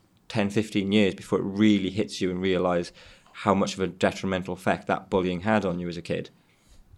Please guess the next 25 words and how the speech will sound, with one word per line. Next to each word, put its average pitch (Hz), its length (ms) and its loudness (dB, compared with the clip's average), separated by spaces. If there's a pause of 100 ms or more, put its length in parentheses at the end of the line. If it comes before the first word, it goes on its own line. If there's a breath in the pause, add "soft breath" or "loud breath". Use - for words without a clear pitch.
(140)
If 127 200 0
you 127 80 4
can 113 180 0
change 110 400 4
it, 87 120 0
and 95 80 -2
if 95 120 -8
you 104 60 0
still, 110 380 4
if, - 140 0
you 127 80 0
know, 87 120 0
if, 101 200 -4
if 123 140 -4
it's - 140 0
something 110 340 0
that 104 160 -2
comes, 104 440 -2 (160)
like, - 340 -6
you 113 120 -2
haven't 107 300 6
been 95 160 0
able 90 100 -2
to 87 80 -10
grasp 87 420 -2